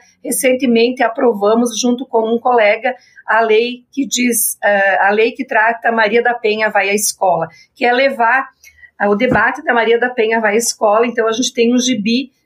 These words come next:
que foi produzido, né, de forma bem didática e adequada pra levar o conteúdo da Maria da Penha adequado à metodologia. E também temos outras leis com relação ao assédio e à importunação sexual.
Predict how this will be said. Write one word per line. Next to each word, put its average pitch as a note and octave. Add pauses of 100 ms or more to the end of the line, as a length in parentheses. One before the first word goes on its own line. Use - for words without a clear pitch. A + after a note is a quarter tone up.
que A#3+
foi A#3
produzido, A#3 (100)
né, G3
de G#3
forma G#3+
bem A#3
didática G#3+
e G#3
adequada G#3+ (400)
pra A#3+ (120)
levar B3
o -
conteúdo C4+
da A#3+
Maria A3+
da A3+
Penha A3+ (180)
adequado G#3+
à A3
metodologia. A3+ (480)
E C4+
também C4+
temos A#3 (260)
outras D4
leis A3+
com A3
relação G#3
ao A3
assédio A3+
e A#3
à A3
importunação A3+
sexual. G3